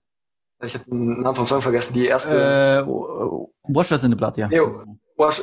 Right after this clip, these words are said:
Speaker 1: Wash Us in the Blood. Fand ich schon sehr gut. Ähm, finde ich, passt viel besser, als man erstmal denken würde.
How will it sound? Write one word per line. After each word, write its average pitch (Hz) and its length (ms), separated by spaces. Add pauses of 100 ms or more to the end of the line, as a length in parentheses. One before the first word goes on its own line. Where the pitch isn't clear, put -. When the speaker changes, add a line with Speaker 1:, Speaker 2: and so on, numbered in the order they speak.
Speaker 1:
Wash 143 200
Us 123 100
in 131 120
the 104 80
Blood. 147 280 (280)
Fand 147 140
ich 143 60
schon 139 160
sehr 156 180
gut. 190 380 (140)
Ähm, 135 640
finde 147 260
ich, - 220 (300)
passt - 300
viel 156 160
besser, 147 240
als 139 160
man 135 180
erstmal 131 300
denken 135 320
würde. 165 320